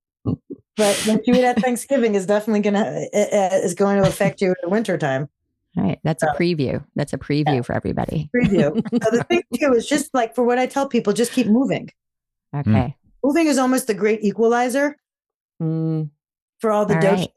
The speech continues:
Speaker 1: They even ask me, like, "What's tridoshik? What's the thing that crosses all the, the board?" is movement, because it helps to control vata, which is movement. It helps to, like, for people who are pitta, which is the fire element, it helps to exercise because pittas need to consume.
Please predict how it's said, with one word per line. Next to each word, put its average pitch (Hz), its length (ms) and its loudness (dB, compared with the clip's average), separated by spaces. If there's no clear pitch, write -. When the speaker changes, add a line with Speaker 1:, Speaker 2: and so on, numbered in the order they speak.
Speaker 1:
They 247 60 4
even 233 140 2
ask 262 200 -2
me, 202 60 0
like, 180 160 0
"What's 220 200 -2
tridoshik? 202 640 -2
What's 196 160 -4
the 220 80 0
thing 214 160 2
that 196 300 0
crosses - 440 -2
all 185 280 2
the, 156 440 -8
the 165 120 -2
board?" 180 460 0
is 165 220 -4
movement, 220 600 2
because 220 260 0
it 214 100 0
helps 240 280 -2
to 277 100 -4
control 247 400 0
vata, 175 480 -2
which 190 140 -2
is 196 100 2
movement. 214 400 2
It 202 120 0
helps 247 280 -2
to, 311 120 2
like, 240 260 0
for 196 320 -2
people 277 260 0
who 240 60 2
are 214 120 0
pitta, 269 300 -2
which 175 180 -4
is 180 120 -6
the 180 80 0
fire 180 380 0
element, 247 500 -2
it 196 120 0
helps 226 260 -2
to - 220 -6
exercise 190 880 -4
because 202 280 0
pittas 240 340 2
need 208 180 4
to 214 80 2
consume. 190 760 0